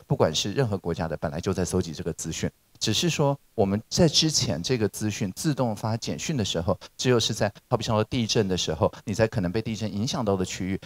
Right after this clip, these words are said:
它会自动发一个说，哎，国家级警报给你。那或者是说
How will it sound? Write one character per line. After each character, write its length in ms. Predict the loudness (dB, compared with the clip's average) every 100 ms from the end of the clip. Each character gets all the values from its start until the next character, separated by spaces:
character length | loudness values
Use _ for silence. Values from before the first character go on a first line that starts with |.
| -4
它 140 | 0
会 160 | 0 0 -4
自 140 | 0
动 160 | 0 2
发 180 | 0
一 80 | 0
个 120 | 0
说， 180 | -2 -2
哎， 120 | -2
国 180 | -2 0
家 200 | 2 0
级 160 | 0 -4
警 160 | -6 -8 -4
报 200 | -4 -4
给 100 | -6
你。 180 | -6 -8 -6
那 120 | 2 4
或 120 | 4
者 60 |
是 140 | 2 0
说 200 | 2